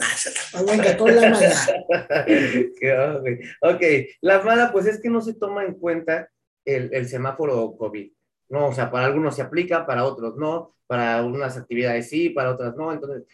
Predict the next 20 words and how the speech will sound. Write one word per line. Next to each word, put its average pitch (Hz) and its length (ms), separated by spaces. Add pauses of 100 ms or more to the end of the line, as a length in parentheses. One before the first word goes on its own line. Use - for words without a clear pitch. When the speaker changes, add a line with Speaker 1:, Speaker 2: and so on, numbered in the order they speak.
(160)
Speaker 2:
se 131 120
está, 151 540 (580)
se 123 120
están 135 240
queriendo, 156 760 (400)
ah, 113 160
ejercer 117 380
acciones 190 640 (240)
dentro 123 260
de 135 100
un 151 100
semáforo 151 420
que 127 120
ya 123 140
te 127 100
dijo, 123 320
"No, 127 380 (880)
no 131 100
se 139 120
puede". 139 400